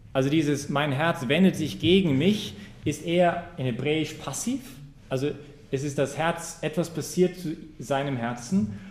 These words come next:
Und das Wort, das benutzt wird, ist das gleiche Wort, das benutzt wird, um zu beschreiben, was zu Sodom und Gomorra passiert. Also es gibt keinen Stein auf einen anderen Stein. Mit anderen Worten ist es ein Versuch zu sagen, das Herz Gottes ist verwüstet.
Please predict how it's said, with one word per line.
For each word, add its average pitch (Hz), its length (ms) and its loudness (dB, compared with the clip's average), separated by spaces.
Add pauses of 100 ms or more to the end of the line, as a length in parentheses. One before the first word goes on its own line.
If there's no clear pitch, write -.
(160)
Und 147 80 -4
das 131 200 -2
Wort, 170 200 4
das 196 140 -2
benutzt 160 400 0
wird, 165 180 -2
ist 147 240 -8
das 127 140 -4
gleiche 156 440 0
Wort, 156 460 -2
das 139 220 -6
benutzt 135 340 -2
wird, 151 80 -6
um 127 120 -6
zu 127 100 -8
beschreiben, 127 480 -4
was 123 160 -4
zu 117 80 -10
Sodom 143 420 -2
und 117 100 -4
Gomorra 123 380 0
passiert. 98 420 -12 (720)
Also 113 140 -10
es - 20 -10
gibt - 200 -6
keinen 120 240 -6
Stein 113 520 -4
auf 104 140 -6
einen 107 100 -12
anderen 104 380 -6
Stein. 95 340 -10 (460)
Mit 131 100 -6
anderen 151 200 -2
Worten 143 260 2
ist 139 140 -6
es - 240 -6 (220)
ein 123 100 -4
Versuch 135 640 4 (240)
zu - 80 -2
sagen, 147 640 2 (180)
das - 220 -4
Herz 147 380 -2
Gottes 139 420 0
ist - 240 -4
verwüstet. 120 1000 2